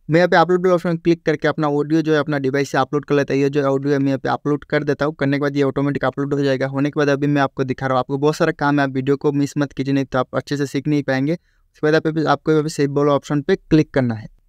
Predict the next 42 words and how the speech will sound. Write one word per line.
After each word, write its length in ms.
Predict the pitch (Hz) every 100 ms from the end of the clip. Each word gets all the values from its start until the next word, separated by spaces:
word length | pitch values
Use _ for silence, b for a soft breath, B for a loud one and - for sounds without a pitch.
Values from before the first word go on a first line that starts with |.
| _
सेव 260 | - 175 180
हो 100 | 180
गया। 160 | 170
होने 220 | 170 156 156
के 60 |
बाद 140 | 165 160
यहाँ 80 | 156
पे 80 | 160
जनरेट 380 | 143 143 156 -
टॉकिंग 340 | 147 139 156
अवतार 280 | 147 - 147
में 100 | 147
आपको 180 | 139 135
क्लिक 260 | - 151 -
करना 200 | 143 139
है। 80 | 156
करने 280 | - 139 139
के 60 |
बाद 160 | 135 135
यहाँ 60 |
पे 60 | 139
जनरेट 260 | 135 135 135
ऑप्शन 240 | 143 147
में 100 | 143
क्लिक 280 | - 147 147
करना 180 | 139 131
है। 80 | 135
यहाँ 180 | -
पे 80 | 156
आप 60 | 165
देख 160 | 165
सकते 200 | 165 165
हैं 60 | 160
वीडियो 240 | 139 139
प्रोसेसिंग 420 | 156 147 156 156 156
में 60 |
शुरू 260 | 151 139 147
हो 80 | 143
गया 160 | 139 139
है। 140 | 139
यहाँ 140 | 147
पे 120 | 131